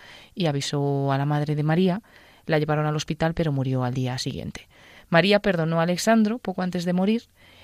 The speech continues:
y le dijo que quería verle con ella en el, en el paraíso. El joven fue condenado a treinta años de prisión y en esa prisión, animado por el obispo del lugar, llegó a arrepentirse y a convertirse a la religión católica. En mil novecientos veintisiete,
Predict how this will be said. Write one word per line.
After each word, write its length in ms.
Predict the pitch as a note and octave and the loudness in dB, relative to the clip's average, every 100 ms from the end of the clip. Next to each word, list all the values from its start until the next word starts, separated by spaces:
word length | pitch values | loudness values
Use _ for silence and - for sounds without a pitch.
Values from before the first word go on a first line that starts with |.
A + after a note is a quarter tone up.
| - - | -20 -10
y 380 | F#3+ F3 E3+ D#3+ | -4 0 0 0
le 100 | D3+ | 0
dijo 220 | D3+ F3 | -2 -2
que 80 | F3 | -4
quería 580 | D#3 D3+ D3+ D3 C#3+ C3+ _ _ _ _ - | -4 -2 0 0 0 -4 _ _ _ _ -6
verle 380 | D#3 D#3 D#3+ E3+ | 0 2 2 0
con 180 | D3+ D#3+ | 0 0
ella 200 | E3 F3 | 0 0
en 100 | D#3 | 0
el, 200 | C#3+ C#3+ | -2 -4
en 140 | D3+ | -4
el 100 | C#3+ | -6
paraíso. 500 | - C#3+ G3+ - D3+ - - - - - - | -4 0 0 0 -6 -14 -20 -20 -20 -20 -6
El 280 | E3 E3+ D#3+ | -2 -2 0
joven 340 | F3+ F3+ G3 | 2 4 2
fue 160 | G3 F3 | 0 -2
condenado 380 | F3 F3 F3 | 0 0 2
a 60 | F3 | 2
treinta 280 | F3 F3 F3 | 0 0 0
años 240 | F3+ E3+ | 0 -2
de 80 | F3 | -2
prisión 640 | F#3 F#3 A3 A#3+ B3+ D4 D4 _ | -2 0 2 4 2 -4 -14 _
y 580 | - D#3 D3+ C#3+ C#3+ C#3 | -10 -4 -2 -2 -2 -2
en 100 | C#3+ | -4
esa 180 | D3+ D#3+ | -4 -6
prisión, 360 | D#3 D#3 F3+ F#3 | -4 -2 0 0
animado 340 | E3 D#3+ E3 | 0 -2 -2
por 100 | F3 | 0
el 100 | E3+ | 0
obispo 480 | E3+ E3+ - E3+ E3+ | 0 -2 -2 -2 0
del 200 | E3+ F3 | 0 2
lugar, 400 | F#3 G3+ G3+ - - - - | 4 4 4 -2 -14 -20 -12
llegó 300 | D#3+ D#3+ D#3 | -2 0 2
a 40 | D#3 | 0
arrepentirse 800 | E3+ E3 D3 F#3+ G3+ - A3 | 0 -2 -2 0 0 0 2
y 100 | A3 | 2
a 60 | F#3 | 0
convertirse 520 | - D3+ D3+ D#3 - | -2 -4 -4 -4 -2
a 40 | E3 | -4
la 80 | |
religión 380 | D3+ C#3 C3+ C#3+ | -2 -4 -4 -4
católica. 480 | C3+ - B2+ C3+ C#3 | -4 -6 -8 -8 -6
En 100 | D3 | -2
mil 160 | D3+ D#3+ | -2 0
novecientos 480 | D#3+ D3+ E3 E3 | -2 -2 -4 -2
veintisiete, 720 | D#3+ D#3+ E3+ G3+ G3+ G3+ G3+ | -2 -2 0 0 0 0 -2